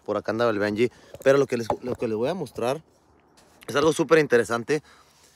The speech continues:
Y, <clears throat> perdón. <clears throat> Eh, esta técnica me la enseñó mi papá. Es con un, con una varita. Entonces tú la tomas de esta manera, así. La tomas de esta manera y la dejas que, que haga un, que sea, que esté como tensa, ¿verdad?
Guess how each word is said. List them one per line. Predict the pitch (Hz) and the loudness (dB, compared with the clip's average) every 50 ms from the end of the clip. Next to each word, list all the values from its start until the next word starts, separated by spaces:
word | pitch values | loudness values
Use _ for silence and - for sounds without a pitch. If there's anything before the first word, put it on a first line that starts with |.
| _ _ - | _ _ -12
Y, | - 143 151 160 165 _ _ _ _ _ _ | -8 -8 -8 -8 -8 _ _ _ _ _ _
<clears throat> | - 180 151 123 107 _ _ | -20 -20 -20 -20 -20 _ _
perdón. | - 127 127 120 113 101 _ _ _ | -20 -20 -20 -20 -20 -20 _ _ _
<clears throat> | 190 226 - - 196 160 131 110 95 85 _ _ _ _ _ _ _ _ _ _ _ _ _ _ _ _ _ - - | -20 -20 -18 -16 -16 -16 -16 -20 -20 _ _ _ _ _ _ _ _ _ _ _ _ _ _ _ _ _ _ -20 -14
Eh, | - 131 131 127 107 113 | -10 -8 -8 -8 -8 -10
esta | 110 - 170 | -10 -10 -8
técnica | 143 170 180 180 170 175 | -6 -6 -6 -4 -4 -6
me | 170 160 | -4 -4
la | 143 131 | -6 -8
enseñó | 110 113 113 120 | -8 -10 -10 -8
mi | 139 151 | -8 -8
papá. | 131 113 - 123 120 120 | -8 -8 -4 -2 -2 -2
Es | 123 131 | -2 -6
con | - 156 156 | -8 -8 -8
un, | 156 156 135 | -8 -8 -10
con | - 123 | -10 -8
una | 117 123 139 | -6 -4 -2
varita. | 147 139 123 123 120 - 127 135 _ _ _ _ - _ _ | -2 -2 -2 -4 -6 -6 -8 -8 _ _ _ _ -20 _ _
Entonces | - - 117 - - | -12 -12 -12 -10 -8
tú | - | -6
la | 160 156 | -6 -6
tomas | 156 - 147 143 143 143 - - _ _ _ _ _ | -4 -6 -6 -4 -4 -6 -6 -10 _ _ _ _ _
de | - 110 113 | -8 -6 -6
esta | 113 - - 139 | -6 -6 -8 -8
manera, | 131 113 101 101 104 107 | -6 -6 -6 -6 -6 -6
así. | - - 101 - - 107 107 - _ _ _ _ _ - | -8 -10 -12 -14 -12 -12 -14 -14 _ _ _ _ _ -16
La | - 95 | -16 -14
tomas | - - 104 113 117 104 | -12 -10 -10 -10 -8 -8
de | 117 | -10
esta | 104 - 123 | -10 -10 -10
manera | 117 113 107 98 95 90 95 - _ _ _ _ | -10 -10 -8 -8 -8 -8 -10 -14 _ _ _ _
y | - 120 | -16 -12
la | 104 107 | -8 -6
dejas | 107 110 101 139 139 - | -6 -6 -8 -10 -14 -12
que, | - 135 117 | -12 -14 -14
que | - - 110 | -10 -8 -8
haga | 101 104 110 120 | -6 -4 -4 -4
un, | 123 123 120 | -6 -6 -10
que | _ - - 104 | _ -20 -20 -18
sea, | - - 123 117 117 | -12 -8 -6 -6 -6
que | _ - 117 | _ -12 -18
esté | 107 - - 120 117 | -16 -10 -8 -8 -8
como | - - 151 151 143 120 104 95 | -6 -8 -10 -8 -6 -8 -8 -8
tensa, | _ - 131 127 127 123 - 107 | _ -6 -6 -6 -6 -8 -8 -6
¿verdad? | 98 92 87 101 120 131 | -6 -6 -8 -8 -10 -12